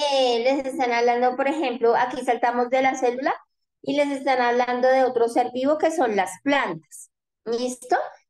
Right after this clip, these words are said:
Entonces, nos están diciendo que ahí, eh, las plantas,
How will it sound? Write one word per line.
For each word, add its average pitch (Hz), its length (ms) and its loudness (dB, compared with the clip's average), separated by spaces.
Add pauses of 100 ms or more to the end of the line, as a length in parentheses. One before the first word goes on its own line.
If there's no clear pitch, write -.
(240)
Entonces, 285 300 2
nos 311 180 4
están 277 260 -2
diciendo 262 260 0 (220)
que 285 340 -2
ahí, 277 540 0
eh, 233 540 4
las 277 380 -2
plantas, 285 480 0